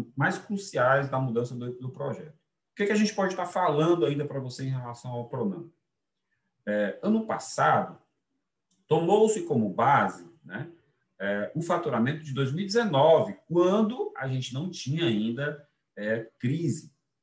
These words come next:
Por quê? Quais, quais são as regras do, do atual pronamp? Tá? O faturamento das micro e pequenas empresas devem ser considerado pra conseguir chegar ao valor do, da linha de crédito a ser concedida pra sua empresa, tá?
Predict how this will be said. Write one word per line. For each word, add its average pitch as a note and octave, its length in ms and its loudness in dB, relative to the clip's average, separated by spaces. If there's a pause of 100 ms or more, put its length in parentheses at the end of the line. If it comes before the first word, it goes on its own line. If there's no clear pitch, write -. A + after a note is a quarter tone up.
Por E3 200 -10
quê? B2 320 -4
Quais, - 560 -4
quais D#3 180 2
são D3+ 180 -4
as C#3 160 -4
regras A#2+ 460 2
do, G#2+ 260 -10
do A2+ 120 -4
atual G#2 380 -2
pronamp? F#2+ 460 -8 (460)
Tá? - 260 -8 (640)
O C3+ 60 -20
faturamento D#3 760 2
das B2 280 4
micro A#2+ 240 4
e - 40 -12
pequenas A2+ 440 -2
empresas F#3 640 0
devem C#3 240 0
ser B2 180 -4
considerado D#3 760 -2
pra E3 100 -10
conseguir D3 540 -10
chegar C#3 760 -2
ao D#3 460 -4
valor A#2+ 720 -2
do, C3+ 480 -4
da B2 140 0
linha F3 240 0
de E3+ 80 -8
crédito B2+ 360 0
a C#3 40 -6
ser - 180 -10
concedida C3+ 540 -8
pra C3 100 -12
sua D3+ 180 -14
empresa, E3+ 540 -4 (140)
tá? - 280 -8